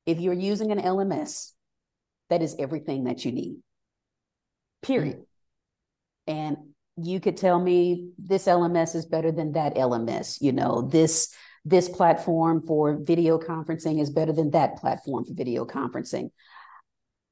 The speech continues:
Speaker 1: I use all of them on a daily basis. I literally live in the virtual world where I am touching all of these tools every hour of the day. They all do the same thing. They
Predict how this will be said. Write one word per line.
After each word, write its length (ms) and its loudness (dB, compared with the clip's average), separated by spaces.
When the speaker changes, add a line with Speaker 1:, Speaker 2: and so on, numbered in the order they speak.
Speaker 1:
I 300 0
use 680 -4
all 300 0
of 140 -2
them 600 -6
on 160 -2
a 80 -2
daily 380 0
basis. 600 -6
I 120 2
literally 1080 6
live 680 6
in 240 0
the 140 0
virtual 640 0
world 580 2
where 200 2
I 140 2
am 180 -2
touching 440 -2
all 280 -2
of 120 -2
these 220 -2
tools 400 -4
every 260 -4
hour 300 0
of 80 -6
the 80 -8
day. 320 -4
They 160 0
all 220 -2
do 160 -4
the 100 -4
same 320 -2
thing. 420 -6
They 220 0